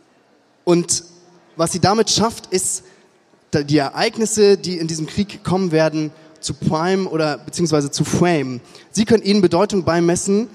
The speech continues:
gerade weil ganz wenige Journalistinnen und Journalisten natürlich darüber berichten können. Es ist Kriegsgebiet, Journalistinnen nicht unbedingt Zugang. Das heißt, es ist eine wichtige Informationsquelle und die Öffentlichkeit bezieht sich häufig auch auf die Bilder und sie schafft damit ein Framing in der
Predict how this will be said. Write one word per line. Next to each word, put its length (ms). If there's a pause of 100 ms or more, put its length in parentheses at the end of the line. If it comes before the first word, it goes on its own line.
(260)
gerade 280
weil 280 (260)
ganz 280
wenige 260
Journalistinnen 480
und 40
Journalisten 440
natürlich 240
darüber 260
berichten 400
können. 180
Es 80
ist 140
Kriegsgebiet, 680 (280)
Journalistinnen 400
nicht 180
unbedingt 260
Zugang. 540 (380)
Das 100
heißt, 160
es 60
ist 60
eine 100
wichtige 260
Informationsquelle 1300 (480)
und 160
die 80
Öffentlichkeit 480
bezieht 320
sich 160
häufig 300
auch 100
auf 120
die 120
Bilder 560 (180)
und 80
sie 80
schafft 340
damit 360
ein 260 (300)
Framing 560
in 180
der 120